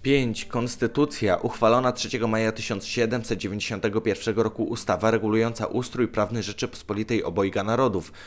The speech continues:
Powszechnie przyjmuje się, że Konstytucja trzeciego maja była pierwszą w Europie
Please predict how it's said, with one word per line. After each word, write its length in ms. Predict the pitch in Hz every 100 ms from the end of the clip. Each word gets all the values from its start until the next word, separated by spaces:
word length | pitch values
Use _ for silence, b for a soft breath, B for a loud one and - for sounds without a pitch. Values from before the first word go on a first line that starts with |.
| B B
Powszechnie 520 | 139 139 123 110 120
przyjmuje 440 | 113 117 107 98 87
się, 200 | 107 107
że 120 | 104
Konstytucja 720 | - 131 - 123 95 85 98
trzeciego 420 | - 98 127 117
maja 260 | 95 98 104
była 260 | 104 98
pierwszą 560 | 95 113 117 117 - 101
w 80 | 98
Europie 520 | 104 101 92 -